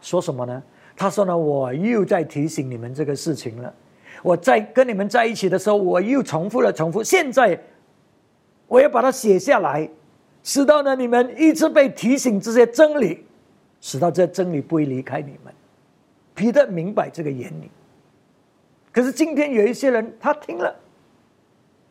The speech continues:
有时这个道扎心在他们里面，他们不喜欢。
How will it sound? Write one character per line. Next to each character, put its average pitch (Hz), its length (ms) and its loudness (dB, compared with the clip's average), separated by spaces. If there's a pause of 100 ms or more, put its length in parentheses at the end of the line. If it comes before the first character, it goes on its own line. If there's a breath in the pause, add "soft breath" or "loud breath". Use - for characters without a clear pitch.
(1000)
有 247 160 2
时 285 160 0
这 302 100 0
个 277 80 2
道 233 400 -2 (140)
扎 175 320 0
心 240 400 -4 (300)
在 226 160 0
他 220 160 -2
们 196 180 -6
里 180 160 -4
面， 165 260 -8 (720)
他 254 80 -4
们 294 80 -8
不 320 120 2
喜 180 200 -6
欢。 220 280 -6